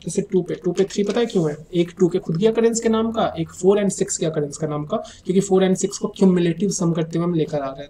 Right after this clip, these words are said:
थे, right? तो Count करने के लिए क्या इस Z array में एक number से greater कितने number है, मुझ, मैं कुछ नहीं करूँगा, एक count करने के लिए array बना दूंगा।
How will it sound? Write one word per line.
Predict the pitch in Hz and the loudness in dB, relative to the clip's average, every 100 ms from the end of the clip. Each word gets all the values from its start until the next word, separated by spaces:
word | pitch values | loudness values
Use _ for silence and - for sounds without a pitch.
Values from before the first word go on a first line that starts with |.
| - | -14
थे, | 165 - _ _ - | -16 -18 _ _ -2
right? | 208 196 - - | 0 0 -2 -6
तो | 202 - - _ - _ | -4 -4 -8 _ -20 _
Count | 196 190 220 | 6 8 8
करने | 208 180 160 | 6 2 2
के | 175 | 2
लिए | 220 | 0
क्या | - 175 - - _ _ _ - | 0 -2 -2 -14 _ _ _ -2
इस | 170 160 135 | 0 0 0
Z | 160 190 | 4 4
array | 160 156 | 6 2
में | 170 190 - | 0 -4 -2
एक | 175 175 | 0 2
number | 165 190 | 2 2
से | 185 202 | 0 -2
greater | 165 160 196 | 0 0 0
कितने | 190 156 165 | -2 -2 -2
number | 151 139 135 | -2 -4 -8
है, | 160 - _ 185 | -8 -12 _ -2
मुझ, | 185 - | -2 2
मैं | 190 | 2
कुछ | 190 180 | 2 0
नहीं | 156 | 0
करूँगा, | 151 160 202 - _ _ _ _ _ - | 0 -2 -6 -10 _ _ _ _ _ -2
एक | 196 - | -2 0
count | 180 175 180 | 0 0 2
करने | 180 175 | 0 0
के | 180 185 | 2 2
लिए | 190 | 2
array | 170 160 | 2 0
बना | 165 156 | 0 -2
दूंगा। | 147 147 135 | -2 -6 -8